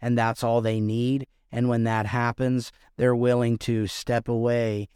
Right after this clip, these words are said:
and make room for others, because true apostolic ministry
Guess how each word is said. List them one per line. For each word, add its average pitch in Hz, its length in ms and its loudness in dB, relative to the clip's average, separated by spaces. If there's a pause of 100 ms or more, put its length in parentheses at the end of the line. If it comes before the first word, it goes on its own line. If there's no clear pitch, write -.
(160)
and 120 240 0
make 113 240 -2
room 123 380 0
for 117 200 -4
others, 117 440 0
because 117 420 -2
true 135 320 0
apostolic 117 800 0
ministry 113 720 -2